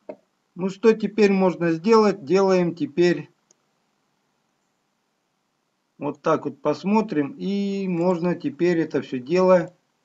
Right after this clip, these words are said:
вот так вот приблизить к плану. Вот так вот.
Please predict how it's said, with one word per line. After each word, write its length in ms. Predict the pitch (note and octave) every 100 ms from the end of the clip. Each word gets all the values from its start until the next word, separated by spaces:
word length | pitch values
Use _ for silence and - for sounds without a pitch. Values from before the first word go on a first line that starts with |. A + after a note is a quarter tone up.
| _ _ _ _ _
вот 280 | C#3+ C3 -
так 260 | F3 E3+ D#3+
вот 180 | D#3 _ _ _ _ _ _ _
приблизить 680 | C3 C#3 C3+ D#3+ E3 D#3 -
к 100 | -
плану. 640 | - D3+ D3+ C#3 B2+ A2 G#2+ _ _ _ _ _ _ _ _ _ _ _ _ _ _ _ _ _ _ _ _ _ _ _ _ _
Вот 200 | C#3+ D3+ _
так 260 | - C3+ A#2+
вот. 180 | -